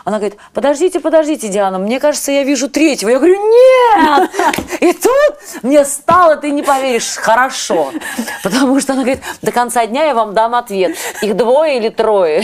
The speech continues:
Я говорю, "Нет, подождите, у нас в роду двое не есть". У меня действительно по, ну, по папиной линии. Но трое нет, вот это уже перебор. Бог даёт ровно столько, сколько ты можешь понести. Я знаю, что тройни не надо.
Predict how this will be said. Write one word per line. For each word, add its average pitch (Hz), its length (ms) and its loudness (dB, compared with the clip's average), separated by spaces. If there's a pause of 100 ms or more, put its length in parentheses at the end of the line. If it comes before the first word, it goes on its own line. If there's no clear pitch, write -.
Я 277 140 -2
говорю, 254 340 2 (100)
"Нет, 247 160 0 (220)
подождите, 254 480 -2 (220)
у - 40 -2
нас 277 200 -2
в 247 40 -4
роду 277 320 0
двое 320 360 2
не 294 500 2
есть". - 180 -4 (200)
У 196 40 -4
меня 240 120 0
действительно 247 320 -4
по, 220 260 0
ну, 175 460 -2
по 185 160 -2
папиной 185 400 -2
линии. 180 360 -4 (300)
Но 208 460 0 (500)
трое 240 300 0
нет, 202 300 -4
вот 180 160 -4
это 269 160 -2
уже 226 200 -4
перебор. 208 440 -4 (220)
Бог 262 240 -2
даёт 220 280 -2
ровно 202 240 -4
столько, 262 320 -4
сколько 202 320 -6
ты 175 120 -6
можешь 160 220 -6
понести. 175 380 -6
Я 147 140 -2
знаю, 175 180 -6
что 170 140 -10
тройни 190 340 -4
не 180 140 -6
надо. 123 320 -8